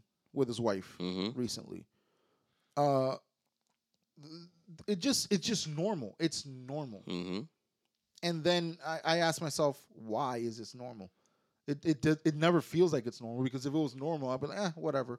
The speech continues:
Speaker 2: I think the reason people, people, it's so normal for people is because, like you said, they go into marriage with the divorce in the back of their head, so they have that, they already have their guard up. They already have that expectation, so in case
Speaker 1: Yeah.
Speaker 2: it does happen, it's like, "Okay, at least I'm mentally prepared."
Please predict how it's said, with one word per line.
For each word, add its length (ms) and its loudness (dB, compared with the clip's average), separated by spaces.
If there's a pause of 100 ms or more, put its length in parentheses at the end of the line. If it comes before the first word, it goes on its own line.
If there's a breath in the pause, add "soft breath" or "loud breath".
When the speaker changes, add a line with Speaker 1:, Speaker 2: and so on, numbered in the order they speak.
(120)
Speaker 2:
I 60 6
think 180 4
the 80 6
reason 260 4
people, 460 -4 (160)
people, 480 -4
it's 140 0
so 160 6
normal 260 4
for 100 -8
people 200 2
is 80 -2
because, 240 -2
like 100 2
you 100 -4
said, 220 2
they 80 4
go 140 2
into 180 -2
marriage 260 2
with 140 -8
the 80 0
divorce 380 0
in 80 -2
the 60 -4
back 180 2
of 80 -4
their 80 -2
head, 180 4
so 140 2
they 140 4
have 180 4
that, 220 2 (280 loud breath)
they 140 10
already 240 10
have 160 6
their 100 4
guard 280 2
up. 100 -8 (160)
They 80 4
already 160 6
have 160 4
that 60 8
expectation, 560 2
so 140 0
in 60 0
case 260 2
Speaker 1:
Yeah. 40 2
Speaker 2:
it 80 0
does 180 6
happen, 320 0
it's 100 -4
like, 100 0
"Okay, 200 -6
at 60 -4
least 140 -4
I'm 120 -4
mentally 300 0
prepared." 420 -2